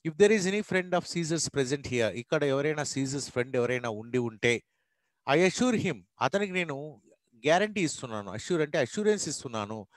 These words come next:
ఏమని అష్యూరెన్స్ ఇస్తున్నాను? "My love for Caesar was no less than his." నాకు సీజర్ పైన ఉన్న ప్రేమ,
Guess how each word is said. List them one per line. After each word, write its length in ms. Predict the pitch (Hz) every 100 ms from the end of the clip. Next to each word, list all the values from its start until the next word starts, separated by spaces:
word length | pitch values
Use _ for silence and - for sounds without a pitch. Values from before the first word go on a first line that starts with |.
| _ _ _ _ -
ఏమని 320 | 127 160 175
అష్యూరెన్స్ 440 | 165 - 165 165 151
ఇస్తున్నాను? 580 | 143 156 147 143 139 131 - _ _ 120 139
"My 120 | 185 240
love 320 | 233 220 214
for 180 | 214 202 170 180
Caesar 240 | 170 175
was 200 | 160 135 131
no 140 | 147 170
less 240 | 151 135 135
than 140 | 127 113
his." 120 | 101 -
నాకు 760 | 107 123 156 202 190 175 165 147
సీజర్ 400 | - 151 160 165 160
పైన 200 | 156 139
ఉన్న 300 | 131 123 113
ప్రేమ, 420 | - 120 139